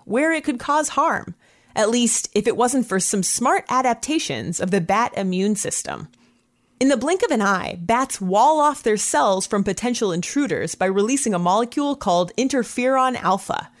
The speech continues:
which tells their immune cells to prepare to fight off an invader like a virus. Some bats even have this defense switched on permanently,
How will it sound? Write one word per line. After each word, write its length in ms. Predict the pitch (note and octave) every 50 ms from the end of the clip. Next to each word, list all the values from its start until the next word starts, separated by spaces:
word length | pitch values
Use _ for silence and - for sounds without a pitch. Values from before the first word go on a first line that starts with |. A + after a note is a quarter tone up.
| - - - - - -
which 220 | - C4 A#3 -
tells 240 | - D4+ E4 E4+ D#4
their 160 | E4 D#4 D4
immune 260 | C4 C4 D#4+ F#4 G4+
cells 320 | - - - D3+ D3+ E3+ -
to 100 | - G#3+
prepare 420 | - G#3 F#3+ - G#3 B3 B3+ B3+
to 100 | B3 A#3+
fight 280 | G#3+ - A#3+ A3+ A3+ G#3+
off 240 | G#3+ A3 A3 G#3+ -
an 100 | G#3 G3+
invader 500 | F#3+ F#3+ F3 A3+ C4+ C#4 G#3 F3+ F3 F#3+
like 200 | G3 F#3 F#3+ -
a 80 | A3
virus. 640 | G#3+ A#3 C4+ E4+ C4+ F#3+ - - - - - - - _ _ _ _ _ _ _ _ _ _ _
Some 300 | - - - F4 G4+ A4
bats 280 | F#4 C#4 A#3 A3+ A3+ -
even 240 | - B3+ B3+ B3+ A#3
have 340 | A3+ G3+ A3+ B3+ C4+ B3 G#3+
this 160 | A#3+ A3+ -
defense 420 | - G3+ - - A3 A#3 A3+ -
switched 380 | - - A#3 A#3+ A#3 - - A#3+
on 220 | A#3 A3+ G#3+ G3+
permanently, 880 | - - - - E4+ A4+ A4+ C4+ E3+ D3+ - - G3+ - - E3+ -